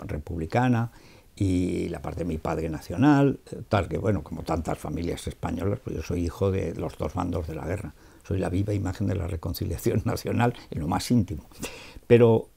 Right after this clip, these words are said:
pero ver a cuatrocientas mil personas que están abandonadas porque las han abandonado,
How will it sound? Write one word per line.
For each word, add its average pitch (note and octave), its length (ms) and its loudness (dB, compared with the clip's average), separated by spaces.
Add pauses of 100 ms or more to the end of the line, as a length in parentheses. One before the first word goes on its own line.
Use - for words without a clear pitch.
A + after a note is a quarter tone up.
(140)
pero A2+ 220 6
ver E3 160 6
a F#3+ 180 2
cuatrocientas G#2 680 0
mil C#3+ 160 2
personas A2 680 0 (680)
que - 80 0
están C#3+ 260 2
abandonadas C3 640 4
porque G#2 320 -2
las F2+ 300 -2
han D#3 120 4
abandonado, G2 800 2